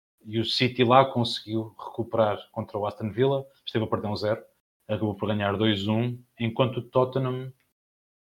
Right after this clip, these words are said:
ah, o, venceu o Southampton, que é sempre uma equipa que também, ah, tem mérito, ah, cada vez mais nesta liga, mas não conseguiu fazer face à,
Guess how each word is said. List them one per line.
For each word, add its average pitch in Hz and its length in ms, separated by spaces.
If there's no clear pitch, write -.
ah, 120 540
o, 123 320
venceu 123 440
o 110 40
Southampton, 113 680
que - 120
é 98 40
sempre 104 220
uma 101 160
equipa 98 420
que - 100
também, 98 540
ah, 82 240
tem 98 240
mérito, 90 480
ah, 82 220
cada 92 220
vez 87 220
mais 85 240
nesta 92 220
liga, 110 460
mas 104 240
não 107 320
conseguiu 101 340
fazer 98 280
face 101 440
à, 92 540